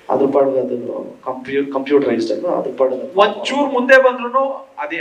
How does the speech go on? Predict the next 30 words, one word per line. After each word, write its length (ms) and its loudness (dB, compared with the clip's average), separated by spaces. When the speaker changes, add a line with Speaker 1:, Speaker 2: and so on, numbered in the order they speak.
Speaker 2:
ನಾವ್ 180 -2
ಎಲ್ಲಿಗ್ 260 0
ನಿಲ್ಸಿರ್ತೀವಿ 460 2
ಅಲ್ಲಿಗ್ 220 0
ಬಂದು, 140 -8
ಒಂದ್ 120 -10
ಸ್ವಲ್ಪ 220 -2
ಮುಂದೆ 280 2
ಬಂದ್ರು 320 0
ಬಂದು 180 0
ಹೊಡೆಯುತ್ತೆ 420 0
ಅದು, 160 -4
ಕ್ಯಾಮ್ರಾನೇ 400 0
ಬಂದು 180 -6
ಹೊಡೆಯುತ್ತೆ. 320 -2
ಅದ್ 160 -2
ಎಲ್ಲಿ 260 2
ನಿಲ್ತಿರ್ತೀವಿ 500 4
ಒಂದ್ 240 4
ಇಂಚು 400 -4
ಕೂಡ 120 4
ಹಿಂದೆ 240 4
ಮುಂದೆ 220 2
ಆಗಂಗಿಲ್ಲ. 460 0
ಅಂದ್ರೆ 600 4
ಪ್ರಾಪರ್ 440 6
ಆಗಿ 280 4
ಆರ್ಟಿಸ್ಟ್ 520 2
ಪೊಸಿಷನ್, 840 -2
ಮತ್ತೆ 500 4